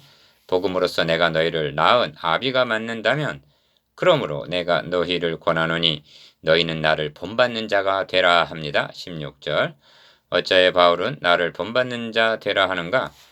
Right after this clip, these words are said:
아비와 자녀의 관계는 닮음의 관계입니다. 그런데 궁극적인 보호는 바울이 아닙니다. 나를 본받으라 말할 수 있는 것은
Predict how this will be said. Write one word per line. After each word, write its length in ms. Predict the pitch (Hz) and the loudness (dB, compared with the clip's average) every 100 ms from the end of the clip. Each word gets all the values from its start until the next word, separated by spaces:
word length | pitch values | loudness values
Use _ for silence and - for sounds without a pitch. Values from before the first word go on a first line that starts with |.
| _ _ | _ _
아비와 480 | - 87 85 85 82 | 0 2 2 0 -2
자녀의 420 | - 98 131 127 | -2 -2 0 -2
관계는 480 | 117 110 107 131 110 | -2 -4 -2 -4 -4
닮음의 600 | - 82 85 85 101 113 | -4 -4 -2 -4 -4 -4
관계입니다. 840 | - 80 85 113 107 98 123 82 _ _ _ _ | -2 -6 -2 -2 -2 0 0 0 _ _ _ _
그런데 340 | - 90 90 87 | -6 -4 -2 -4
궁극적인 840 | - 120 120 113 117 110 113 98 | -6 -8 -8 -8 -6 -4 -4 -4
보호는 520 | 101 98 92 131 - | -2 0 0 -2 -6
바울이 360 | - 78 82 139 | -2 0 2 2
아닙니다. 480 | 127 110 90 80 71 _ _ _ _ | 0 -2 -2 -4 -6 _ _ _ _
나를 400 | 78 78 101 107 | -4 -2 0 -2
본받으라 880 | 104 113 90 85 - 131 120 104 90 | 0 -2 0 0 4 4 6 4 2
말할 320 | 90 92 90 | 0 0 0
수 100 | 90 | -6
있는 220 | 85 82 | -12 -8
것은 340 | 82 110 160 | -8 -6 -8